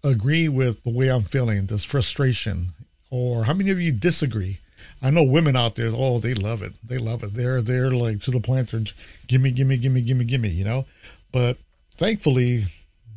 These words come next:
this woman that was collecting child support from me, anywhere that I would be, any employer that I would hold, any employment that I would hold,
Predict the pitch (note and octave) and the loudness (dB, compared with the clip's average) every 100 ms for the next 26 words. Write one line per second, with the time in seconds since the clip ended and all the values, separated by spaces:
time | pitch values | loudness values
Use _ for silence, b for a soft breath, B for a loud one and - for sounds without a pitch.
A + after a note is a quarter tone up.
0 | G2 C3+ A#2+ A2 C3+ E3 C#3 A#2+ A2 G#2+ | -2 0 0 0 0 0 0 0 0 -2
1 | - G#2+ A2+ G#2+ G#2 - - - _ _ | -4 -4 -2 -2 -2 -4 -8 -14 _ _
2 | - C3 D#3 E3+ D3 B2 A#2 A#2+ C3+ B2+ | -4 -2 -2 -2 -2 0 0 0 -2 -2
3 | - G2 B2+ A2+ - E3+ C#3+ G2+ G#2 - | -2 -4 -2 -2 -2 -2 0 0 -2 -4
4 | b b b b b b b - C#3+ E3+ | b b b b b b b 0 2 4
5 | D#3+ E3 D3+ C3+ C3+ B2 A#2+ A2 C3 C3 | 2 4 4 4 4 2 2 2 2 4
6 | C3 C3 C#3+ C#3 A#2+ - C3+ C3+ B2 A#2 | 4 4 4 2 2 0 2 2 2 0
7 | A#2 A2+ A2 B2+ C3 C3 B2 C3 A#2+ - | 0 0 2 2 4 2 2 2 0 2
8 | G3 F#3+ B2 G#2 G2 G#2 G2+ G#2+ B2 | 2 2 0 -4 -4 -6 -4 -4 -6